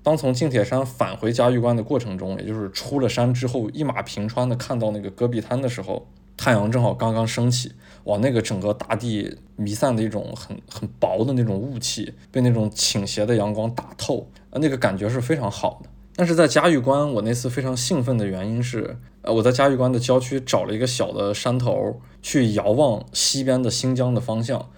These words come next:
我那个时候还没有去过新疆，我对新疆是充满幻想的。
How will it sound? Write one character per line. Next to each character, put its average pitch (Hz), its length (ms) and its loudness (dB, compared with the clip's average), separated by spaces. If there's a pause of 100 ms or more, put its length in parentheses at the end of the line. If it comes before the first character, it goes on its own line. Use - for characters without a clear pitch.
我 117 100 0
那 180 160 4
个 135 60 2
时 123 120 0
候 135 120 2
还 120 120 2
没 107 100 2
有 139 120 0
去 - 180 -4
过 120 140 -2
新 95 240 -6
疆， 98 280 -4 (280)
我 104 100 -2
对 131 80 2
新 143 240 0
疆 139 180 2
是 131 120 -4
充 165 240 -2
满 135 160 -2
幻 107 180 2
想 - 180 -4
的。 - 80 -16